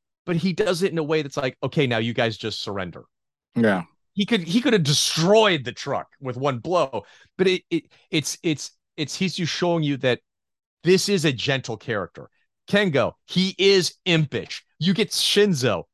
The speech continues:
Speaker 1: He's a chicken. He's
Speaker 2: Yeah.
Speaker 1: good. He's good in the battlefield. Don't get me wrong. He takes out the truck. He takes everyone out.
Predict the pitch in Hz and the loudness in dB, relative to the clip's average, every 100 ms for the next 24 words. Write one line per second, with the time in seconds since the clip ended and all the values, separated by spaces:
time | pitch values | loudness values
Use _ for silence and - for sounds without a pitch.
0 | _ - 285 277 269 226 240 - 240 - | _ -2 0 2 2 0 0 0 0 0
1 | 147 90 _ _ _ _ - 214 147 - | -4 -6 _ _ _ _ 0 2 2 0
2 | 240 330 233 170 208 _ _ - 170 131 | 0 2 2 2 -2 _ _ -2 -2 0
3 | 233 320 339 170 147 135 117 123 113 127 | 2 2 2 0 0 0 -4 -6 -6 -4
4 | 135 160 214 170 208 208 127 _ - 220 | -2 0 0 0 0 0 -2 _ -12 -2
5 | 247 - 208 202 117 - 226 - 160 185 | 0 2 0 -2 -4 0 0 0 -4 -2
6 | 185 170 147 113 160 180 113 | -2 -2 -2 0 2 2 0